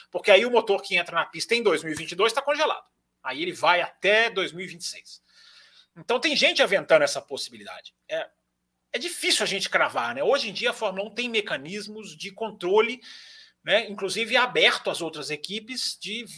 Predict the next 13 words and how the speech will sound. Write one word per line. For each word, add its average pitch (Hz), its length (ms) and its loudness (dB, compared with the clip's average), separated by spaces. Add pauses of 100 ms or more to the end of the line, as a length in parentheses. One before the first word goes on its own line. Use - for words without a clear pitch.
(180)
de, - 180 -14
de - 120 -12
que - 100 -16
qualquer 269 460 6
peça 220 340 8
nova, 196 320 4
as 202 100 -2
outras 214 240 0
equipes, 202 540 -6 (180)
elas 196 240 2
têm 226 140 2
que 233 80 -2
aprovar. 226 500 0